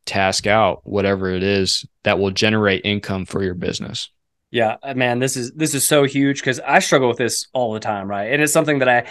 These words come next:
Speaker 2: have to continually tell myself to focus on, right? It's not one of those things like, "Oh, I did it one time, I'm good to go forever," right? No, it's like, "Hey, I gotta, I gotta make sure I'm following these tasks." And the three words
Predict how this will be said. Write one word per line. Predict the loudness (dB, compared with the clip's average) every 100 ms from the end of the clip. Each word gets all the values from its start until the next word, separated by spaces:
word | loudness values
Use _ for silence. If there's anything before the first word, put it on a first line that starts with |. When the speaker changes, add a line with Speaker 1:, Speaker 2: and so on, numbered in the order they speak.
| -6
Speaker 2:
have | 2 2 2
to |
continually | -6 -4 0 2 2 0
tell | 2 2
myself | 2 0 0 -2
to |
focus | -6 -6 -4 -8
on, | -6
right? | -4 -4
It's | 2
not | 2
one | 4
of | 2
those | 0
things | 0 -2
like, | 0
"Oh, | 2
I | 2
did | 2 0
it |
one | 0 2
time, | 4 4 4 0 -6 -10 -4
I'm | 0
good | 2
to | 4
go | 4
forever," | 4 4 4 4 2
right? | 0 0
No, | 0 0
it's | 0
like, | 0 2
"Hey, | 4
I | 4 4
gotta, | 2 2 -4 -6
I | 2
gotta | 4
make | 4 2
sure | 2
I'm | 2 4
following | 6 6 4 -2
these | 0
tasks." | 2 2 0
And | -2 0
the | 0
three | 4 4
words | 4 4 0